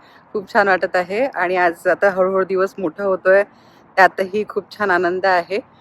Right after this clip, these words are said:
आजचं टेम्परेचर आहे अठरा डिग्री सेल्सिअस, त्याच्यामुळे अजिबात थंडी नाही आहे आणि ऊन आहे, त्याच्यामुळे खूप छान वाटत आहे. But still एक आईचा ओरडा ना ऐकण्यासाठी मी टोपरं घातलेलं आहे, त्याच्यानंतर कानात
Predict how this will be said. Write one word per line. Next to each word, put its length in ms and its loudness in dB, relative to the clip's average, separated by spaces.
आजचं 300 0
टेम्परेचर 460 -2
आहे 120 -2
अठरा 280 2
डिग्री 300 -4
सेल्सिअस, 420 -6
त्याच्यामुळे 460 -2
अजिबात 520 0
थंडी 260 -2
नाही 180 -8
आहे 200 -4
आणि 240 0
ऊन 220 4
आहे, 180 4
त्याच्यामुळे 380 -2
खूप 240 -2
छान 100 6
वाटत 240 2
आहे. 80 2
But 140 2
still 400 2
एक 220 -4
आईचा 360 4
ओरडा 340 6
ना 120 4
ऐकण्यासाठी 560 -2
मी 100 -6
टोपरं 480 2
घातलेलं 420 -2
आहे, 300 0
त्याच्यानंतर 440 -6
कानात 300 0